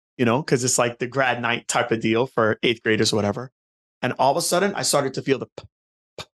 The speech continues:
p-, and I think it was a stre-, just, just me, like, like, I know the growth was happening. It was ta-, I was being taken to, and, and I literally, and my daughter saw, I was like, I was like,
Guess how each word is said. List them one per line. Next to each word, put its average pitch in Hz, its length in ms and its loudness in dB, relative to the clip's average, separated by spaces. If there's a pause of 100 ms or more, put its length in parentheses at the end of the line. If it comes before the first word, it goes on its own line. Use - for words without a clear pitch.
(460)
p-, - 80 -20 (180)
and 135 100 -2
I 135 60 -2
think 190 180 -2
it - 20 4
was - 140 0
a - 40 -2
stre-, - 540 0
just, 170 220 -2 (200)
just 220 240 2
me, 220 360 0 (800)
like, 160 240 2 (480)
like, 180 220 2 (680)
I 180 120 2
know 202 200 4
the 180 100 -2
growth 180 260 0
was 147 140 0
happening. 147 320 -4 (480)
It 151 40 6
was - 180 2
ta-, - 180 0 (100)
I 156 60 4
was 143 200 -2
being 156 200 4
taken 170 260 0
to, 151 240 2 (260)
and, 156 280 0
and 147 340 0
I 156 360 0 (120)
literally, 139 680 0 (840)
and 156 100 2
my 151 120 2
daughter 170 400 2
saw, 175 340 0
I 175 100 -4
was 156 120 -4
like, 135 160 -2 (500)
I 151 80 4
was 151 40 2
like, 127 220 0